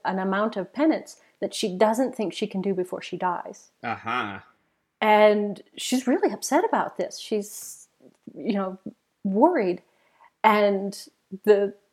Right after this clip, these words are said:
Speaker 1: holy woman at the center of the, the inquest kind of consoles her, her fears on this and says, "No, no, no. Let me explain how this works."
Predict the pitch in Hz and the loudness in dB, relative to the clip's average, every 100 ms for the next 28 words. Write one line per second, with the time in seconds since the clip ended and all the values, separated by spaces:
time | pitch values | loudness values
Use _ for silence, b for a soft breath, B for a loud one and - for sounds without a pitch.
0 | _ - 240 233 208 202 196 196 196 196 | _ 2 6 8 8 6 2 -2 -2 0
1 | 190 190 190 196 185 190 - 196 185 - | 0 -2 -2 -2 -2 -2 -2 -4 -4 -4
2 | 185 180 185 - 180 - 185 - 185 185 | -6 -6 -8 -10 -12 -8 -8 -4 -2 -4
3 | - 180 180 180 _ _ 190 180 190 180 | -4 -4 -4 -8 _ _ -4 0 0 0
4 | 180 180 180 - 180 190 - - - - | -4 -8 -10 -8 -8 -8 -14 -12 -12 -14
5 | - - _ _ _ - 214 185 202 - | -16 -18 _ _ _ -2 0 0 -4 -6
6 | 185 170 170 170 180 - 185 - | -8 -6 -8 -10 -10 -6 -6 -8